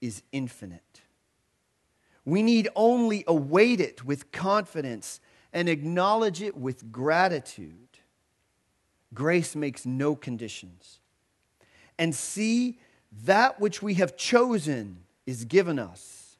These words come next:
and that which we have refused, because he walked away once,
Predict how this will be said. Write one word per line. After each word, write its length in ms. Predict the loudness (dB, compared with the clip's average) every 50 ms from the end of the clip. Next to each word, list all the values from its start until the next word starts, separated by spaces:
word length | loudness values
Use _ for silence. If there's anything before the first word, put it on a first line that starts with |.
| _ _ _ _ _ _ _ _ _ _ _ _ _ _ _ _ _ _ -12
and 140 | -10 -8 -6
that 200 | -6 -6 -6 -6
which 180 | -8 -8 -6
we 120 | -4 -2 0
have 160 | 0 0 0
refused, 1080 | -4 -6 -6 -8 -4 -2 0 0 0 0 0 0 -2 -2 -2 -4 -8 -12 -18 -20 -20 _ _ _
because 240 | -16 -12 -10 -8 -8
he 80 | -8
walked 400 | -8 -4 -2 -2 -2 -2 -4 -6
away 280 | -6 -2 -2 0 -2 -2
once, 640 | -4 -6 -10 -12 -14 -18 _ -20 -20 -20 -20 -20